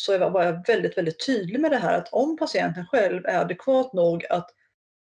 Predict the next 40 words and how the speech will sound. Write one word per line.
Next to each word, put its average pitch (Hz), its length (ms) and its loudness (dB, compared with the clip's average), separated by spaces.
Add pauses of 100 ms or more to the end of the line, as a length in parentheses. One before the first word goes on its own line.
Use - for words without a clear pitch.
(560)
att - 60 -10
klara 208 280 4
av 208 260 4
att 214 80 0
hantera 294 420 0
sina 269 140 -2
läkemedel, 175 420 -2
men 180 100 -6
man 190 180 -4
till 208 120 0
exempel 175 460 -2
kan 175 260 -2
inte 175 240 -4
med 170 100 0
händerna 165 580 0
göra 214 400 4
det, - 260 0 (300)
då 277 60 2
är 277 120 4
det 175 60 -2
handräckning 196 760 0
som 233 180 -4
gäller. 302 440 0 (500)
Eh, 190 220 2 (960)
är 247 160 4
det 320 60 4
s-, 311 200 -4
däremot 208 420 0
så 180 180 2
att 175 120 0
patienten 180 380 -4
själv 175 280 0
inte 190 160 -8
kommer 175 240 -4
ihåg, 254 520 2
inte 220 180 0
klarar 175 300 2
av 170 320 2
och 175 80 -2
sådär, - 260 0